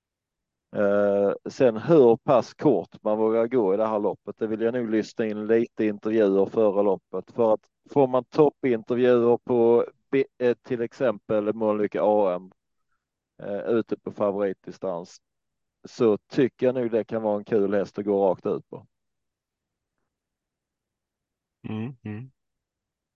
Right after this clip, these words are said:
Speaker 2: Ja, där får du ju en bra procent också. Ehm.
Speaker 1: Mm, det är lite det som är lockande med tjugosex procent på, när hade vi det senast? På Månlycke A M, han brukar liksom vara sextio, sjuttio procent.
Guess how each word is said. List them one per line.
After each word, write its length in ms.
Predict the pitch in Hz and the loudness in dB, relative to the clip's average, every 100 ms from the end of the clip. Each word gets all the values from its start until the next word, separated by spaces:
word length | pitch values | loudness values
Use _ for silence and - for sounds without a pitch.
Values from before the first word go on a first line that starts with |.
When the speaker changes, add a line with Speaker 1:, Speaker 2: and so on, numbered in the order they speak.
| _ _ _ _ _ _ _ _ _ | _ _ _ _ _ _ _ _ _
Speaker 2:
Ja, 200 | 110 123 | 2 4
där 140 | 127 | 4
får 200 | 120 139 | 2 2
du 60 | 135 | 2
ju 60 | 131 | 2
en 100 | 127 | 2
bra 140 | 123 | 0
procent 440 | 110 120 131 117 | 0 0 0 0
också. 320 | 104 92 107 104 _ _ _ - | -8 -12 -14 -16 _ _ _ -18
Ehm. 360 | 110 104 104 120 | -14 -12 -10 -10
Speaker 1:
Mm, 320 | 139 156 127 | -10 -10 0
det 100 | 147 | 6
är 80 | 147 | 6
lite 280 | 147 151 147 | 6 4 2
det 300 | 151 117 107 | 2 4 2
som 240 | - 127 | 0 -2
är 360 | 127 110 101 - | 0 2 0 -2
lockande 600 | 120 123 - 98 92 104 | 0 0 0 -6 -4 -6
med 260 | 104 104 | -6 -6
tjugosex 500 | 98 117 - 110 - | -6 -10 -2 -2 -2
procent 640 | - 117 - 110 90 95 - | -6 -4 -2 -2 -4 -8 -10
på, 360 | 113 107 104 92 | -2 0 0 -2
när 180 | 113 101 | -2 0
hade 220 | 110 104 | 0 0
vi 80 | 110 | 0
det 160 | 107 | 0
senast? 440 | 95 117 107 92 - | 0 -2 -2 -4 -4
På 120 | 110 | -4
Månlycke 460 | 113 113 110 - 120 | 0 0 -2 2 4
A 200 | 107 87 | 6 4
M, 100 | 101 | -2
han 140 | 107 | -4
brukar 280 | 104 101 110 | -4 -4 -8
liksom 280 | 104 - 104 | -10 -8 -2
vara 200 | 101 95 | 0 0
sextio, 440 | - 101 - 104 | -4 -8 -8 -8
sjuttio 340 | 110 95 - | -6 -6 -8
procent. 440 | 95 107 113 92 | -8 -4 -4 -6